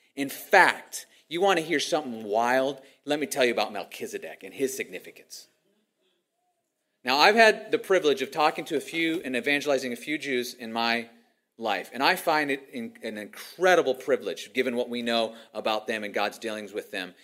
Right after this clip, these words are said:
and how we are the ones grafted in, and we're the wild olive branch, and that God is gonna someday graft them back in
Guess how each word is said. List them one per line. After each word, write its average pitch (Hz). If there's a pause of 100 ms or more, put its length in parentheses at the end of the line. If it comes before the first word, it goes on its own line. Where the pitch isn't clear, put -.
(120)
and 110
how 110
we 131
are 131
the 120
ones 113
grafted 123
in, 113 (960)
and 117
we're 170
the 175
wild 135
olive 104
branch, 92 (200)
and 120
that 127
God 143
is 139
gonna 135
someday 139
graft 139
them 143
back 123
in 135